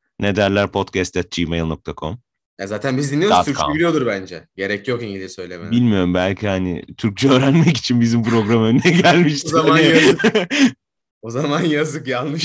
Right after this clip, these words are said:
Speaker 2: yer.
Speaker 1: Çok yanlış bir program. Bir de hani futbol falan, bir de Amerikalılar iyice uzak futbola.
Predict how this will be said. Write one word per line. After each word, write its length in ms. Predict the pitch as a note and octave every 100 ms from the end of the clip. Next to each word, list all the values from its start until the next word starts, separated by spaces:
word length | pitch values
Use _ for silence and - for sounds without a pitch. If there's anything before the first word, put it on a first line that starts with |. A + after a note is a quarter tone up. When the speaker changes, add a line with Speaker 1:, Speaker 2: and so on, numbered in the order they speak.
| D#3
Speaker 2:
yer. 100 | C#3
Speaker 1:
Çok 280 | E3 E3+ D#3
yanlış 440 | D#3+ D3+ E3+ -
bir 40 | B2+
program. 580 | A#2 B2 A2+ A2 G#2
Bir 100 | G#2+
de 40 | A2+
hani 240 | A2+ A#2
futbol 440 | A#2 A2+ - C3 A#2
falan, 360 | A#2 C3+ A2+
bir 80 | G#2+
de 60 | A2+
Amerikalılar 680 | A2 A#2 A#2 A#2+ A2+ A#2+
iyice 280 | A#2+ C3 C3+
uzak 300 | A#2 G#2+ F#2
futbola. 440 | _ - F#2+ G#2+